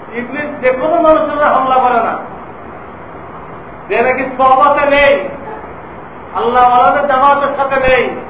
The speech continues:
একা একা নামাজ পড়ে, আল্লাহর সাথে দৌড় দেয়, কোনো তওবা নেই, এগুলো তওবা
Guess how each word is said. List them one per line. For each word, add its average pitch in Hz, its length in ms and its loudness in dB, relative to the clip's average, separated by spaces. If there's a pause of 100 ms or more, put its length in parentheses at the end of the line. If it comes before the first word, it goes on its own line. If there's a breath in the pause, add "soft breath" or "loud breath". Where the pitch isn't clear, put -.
(760)
একা 233 200 -4
একা 269 180 -4
নামাজ 254 260 -4 (160)
পড়ে, - 140 -6 (1000)
আল্লাহর 208 380 2
সাথে 240 180 -4
দৌড় 220 180 -2
দেয়, - 240 -6 (1500)
কোনো 262 300 -6
তওবা 208 240 -4
নেই, - 840 -10
এগুলো 208 200 -4
তওবা 175 460 -2